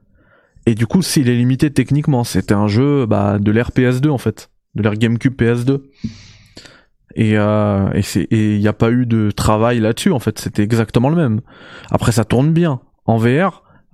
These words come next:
mais voilà. Techniquement, c'est, tu redescends en trois générations plus tôt. Donc ça, c'est un peu, euh, c'est un peu dommage. Mais en même temps, t'as pas le choix. Donc pour moi, c'est ce qui manque.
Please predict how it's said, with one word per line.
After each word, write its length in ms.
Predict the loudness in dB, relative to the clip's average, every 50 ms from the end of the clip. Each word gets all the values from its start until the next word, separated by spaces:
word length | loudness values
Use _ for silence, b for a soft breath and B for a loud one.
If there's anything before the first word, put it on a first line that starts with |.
| _ -4
mais 180 | 0 0 2 2
voilà. 380 | 2 2 0 0 -2 -4 _ _ _ _ _ _ _ _ _ _
Techniquement, 540 | -2 -2 0 0 0 -2 0 0 0 0 0
c'est, 380 | -2 -2 -2 0 0 0 0 -2
tu 100 | -2 -2
redescends 400 | 0 2 2 2 0 0 0 0
en 580 | 0 0 0 0 -2 -2 -2 -4 -6 -8 -10 -8
trois 260 | -4 -2 0 0 2
générations 480 | 2 2 0 2 0 0 0 0 -2 0
plus 160 | 0 -2 -2
tôt. 160 | -2 -4 -4 -8 -20 _ _ _ b b b b b b b b b b b b b b b b
Donc 240 | -4 -4 -4 -2 0
ça, 140 | 0 -2 0
c'est 160 | 0 0 -2
un 80 | -2 0
peu, 100 | 0 0
euh, 500 | 0 2 0 0 0 0 0 0 -2 -4 -6 B B B B B B B B B B B B B B
c'est 100 | -2 -2
un 60 | 0
peu 120 | 2 2
dommage. 440 | 0 2 0 0 0 -2 -4 -6 -10 _ _ _ _ _ _ _ _ _ _ -4
Mais 440 | 0 0 2 2 2 0 0 0 2 2
en 160 | 2 2 0
même 80 | 0 0
temps, 120 | 0 2
t'as 80 | 0 2
pas 100 | 0 0
le 40 | 0
choix. 320 | 0 -2 -2 -2 -4 _ _ _ _ _ _ _ -4
Donc 160 | -4 -4 -2
pour 160 | 0 0 2
moi, 140 | 2 2 2
c'est 80 | 0 -2
ce 80 | -2
qui 100 | 0 -2
manque. 320 | 0 0 -2 -4 -6 -12